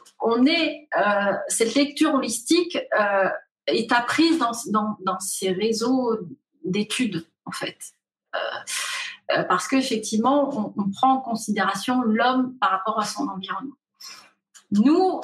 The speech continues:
euh, de manière générale, en France, on n'est pas éduqués à ça de manière générale. Euh, mais effectivement, euh, avec ce qui se passe,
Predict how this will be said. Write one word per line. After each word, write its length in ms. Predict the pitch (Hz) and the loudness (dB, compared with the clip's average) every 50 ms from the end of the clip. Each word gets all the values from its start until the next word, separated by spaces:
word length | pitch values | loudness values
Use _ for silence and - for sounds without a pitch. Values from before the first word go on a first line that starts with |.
| - 220 | -2 0
euh, 420 | 208 208 202 196 190 185 180 180 | 0 0 0 0 0 0 -2 -2
de 100 | 175 180 | -4 -4
manière 300 | 180 190 190 214 233 233 | -2 -2 0 0 0 0
générale, 460 | 220 220 196 180 175 - 196 214 214 196 | -2 -2 -2 -2 0 2 2 2 0 -2
en 100 | 180 170 | -4 -6
France, 380 | - - - 254 285 277 - - | -2 2 4 4 4 2 0 -2
on 80 | 220 | -4
n'est 140 | 202 196 196 | -2 0 2
pas 220 | - 220 214 208 | 4 4 4 4
éduqués 520 | 214 208 190 208 220 - - 262 254 254 233 | 2 0 0 -2 -2 -2 0 2 2 2 2
à 80 | 208 | 0
ça 440 | - - - 196 220 226 226 226 226 | -2 -2 0 0 0 0 0 -2 -2
de 180 | 226 196 185 185 | -4 -4 -6 -8
manière 240 | 196 202 202 202 214 | -6 -4 -4 -4 -4
générale. 300 | - 185 175 - - - - _ _ _ _ _ _ _ _ _ _ - - - - - _ _ _ _ _ _ _ _ - - - 180 | -4 -6 -8 -8 -8 -10 -12 _ _ _ _ _ _ _ _ _ _ -14 -12 -12 -12 -14 _ _ _ _ _ _ _ _ -8 -4 0 2
Euh, 140 | 180 185 160 - - - - | 2 2 0 -2 -4 -2 0
mais 220 | 220 220 220 - - | 2 2 2 2 0
effectivement, 800 | 254 220 - 262 233 - - 262 247 262 294 311 320 302 - - | -2 -2 -2 -2 -4 -2 -2 0 2 2 4 4 2 2 0 -2
euh, 260 | - 190 185 185 190 196 - | -2 -2 -2 -2 -4 -4 -4
avec 180 | - 196 196 202 | -4 -4 -4 -6
ce 140 | - - - | -10 -6 -4
qui 120 | - 254 | -4 -4
se 120 | - - - | -4 0 2
passe, 440 | 254 254 311 330 330 - - - | 2 2 2 2 -2 -4 -8 -12